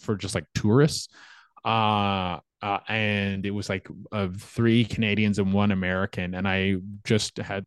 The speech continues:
like, wanted to try it out. So I just called the, the, I, I don't know if I called the venue or if I called, like, maybe it was a Facebook page that advertised it,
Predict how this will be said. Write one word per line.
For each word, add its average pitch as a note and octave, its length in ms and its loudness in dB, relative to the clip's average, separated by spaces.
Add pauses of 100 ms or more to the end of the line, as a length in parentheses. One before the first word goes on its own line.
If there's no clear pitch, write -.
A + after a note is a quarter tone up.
like, F2+ 280 -4
wanted F2+ 360 -2
to F#2 100 -6
try F2 320 -2
it F2 60 0
out. G2 220 2
So G2 340 -2
I F2+ 520 -4 (680)
just G#2+ 260 -2
called G2+ 600 4 (200)
the, F#2 640 2 (100)
the, F2+ 320 -2
I, G#2 260 0
I A2 80 0
don't D3+ 140 6
know G#3+ 80 4
if G#3+ 60 0
I G#3+ 80 4
called A#2 360 -2
the A2+ 240 -2
venue A#2 400 -2
or D#3 40 2
if A#2 120 -4
I F#2+ 100 -4
called, G2+ 560 -4
like, G2 260 -4
maybe G#2+ 220 0
it G#2 40 0
was F#2+ 40 -2
a F2 40 -2 (180)
Facebook G#2+ 380 -2
page C#3 360 2
that G2 160 0
advertised A#2+ 720 0
it, D#3+ 180 0